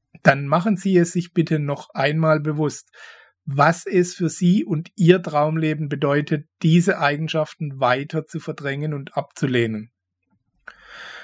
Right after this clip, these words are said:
Denken Sie daran, welche Energie das auffrisst und wie es Sie unbewusst belastet, wenn Sie zum Beispiel eine seltsame, unerklärliche Traurigkeit mit sich herumschleppen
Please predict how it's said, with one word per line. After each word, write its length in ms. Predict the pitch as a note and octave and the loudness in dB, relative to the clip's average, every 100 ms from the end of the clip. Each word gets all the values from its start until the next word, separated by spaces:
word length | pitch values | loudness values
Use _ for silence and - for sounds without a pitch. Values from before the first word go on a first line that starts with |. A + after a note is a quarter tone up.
| - - | 2 6
Denken 340 | F#3+ A3+ - | 6 4 -2
Sie 120 | G#3+ | 0
daran, 420 | G3+ G3 F#3 F3 | 4 4 2 -2
welche 340 | D#3 F#3+ A3 A#3+ | 0 0 0 -4
Energie 520 | G3 G3 F3+ E3+ F#3+ | -2 0 0 0 2
das 220 | F#3+ E3 | 2 0
auffrisst 680 | - D#3+ D#3+ - F3+ - - | -2 -4 -2 2 2 2 -10
und 300 | - D#3+ C3 - | -6 -4 -4 -4
wie 360 | D3 E3 A3 | 4 4 4
es 220 | F#3 F3 | 4 2
Sie 160 | - F3 | 2 -2
unbewusst 640 | A3+ F#3+ F3 E3+ E3+ - | 2 4 4 4 4 2
belastet, 580 | F3 D#3 D#3+ - D3 C3+ | 0 2 2 0 -6 -4
wenn 160 | C#3+ E3 | -2 0
Sie 160 | F3 | 0
zum 160 | E3 E3 | 0 2
Beispiel 400 | D3+ D3+ - D3 | 2 2 -2 -2
eine 220 | C#3 C#3 | -2 -8
seltsame, 880 | - - D3+ D#3+ E3 E3+ D#3+ E3 - | -12 0 4 4 4 2 2 0 -6
unerklärliche 840 | B3+ G3+ A3 F3 E3 D#3 D3+ D3+ D#3 | -2 -2 0 -2 0 0 0 -2 -6
Traurigkeit 760 | - D3 D#3 D#3 - C#3 C3+ | 0 0 2 0 -2 -4 -4
mit 160 | C#3 - | -8 -10
sich 180 | C3 C3 | -8 -4
herumschleppen 760 | B2+ D3 E3 E3+ E3 F3+ F3 | -2 -2 2 4 4 2 0